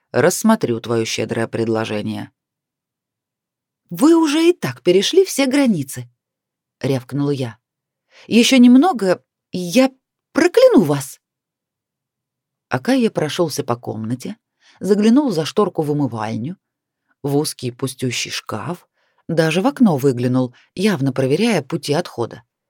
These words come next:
прям как шпион из детектива. Затем подошёл ко мне, быстро, но аккуратно избавил меня от камуфляжа тёмной ведьмы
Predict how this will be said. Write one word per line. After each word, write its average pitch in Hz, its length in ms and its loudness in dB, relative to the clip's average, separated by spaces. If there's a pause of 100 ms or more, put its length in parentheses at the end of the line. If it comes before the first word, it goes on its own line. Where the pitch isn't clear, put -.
(120)
прям 240 300 4
как 262 160 -2
шпион 143 460 -2
из 120 60 -4
детектива. 120 600 -8 (1040)
Затем 247 320 0
подошёл 196 380 0
ко 151 140 -4
мне, 135 360 -2 (360)
быстро, 170 420 2
но 139 120 0
аккуратно 156 480 -4
избавил 147 380 0
меня 156 300 -4
от - 100 -10
камуфляжа 139 560 -2
тёмной 127 340 -4
ведьмы 117 440 -4